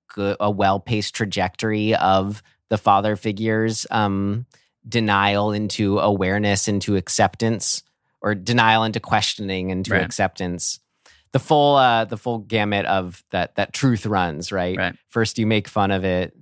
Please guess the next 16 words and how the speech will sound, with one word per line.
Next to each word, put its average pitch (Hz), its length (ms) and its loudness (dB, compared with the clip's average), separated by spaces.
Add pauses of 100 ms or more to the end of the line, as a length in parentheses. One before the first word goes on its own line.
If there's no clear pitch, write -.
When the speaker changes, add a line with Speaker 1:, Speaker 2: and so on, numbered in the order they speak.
(140)
Speaker 1:
First 139 220 0
you 139 100 4
deny 113 400 2
it, 104 100 -2
then 107 140 -2
you 104 60 -2
make 101 180 -4
fun 95 220 -4
of 90 80 -4
it, 90 260 -2
then 87 140 -6
you 87 340 -6
accept - 320 -10
it 85 60 -8
as 82 160 -8
truth. 82 400 -10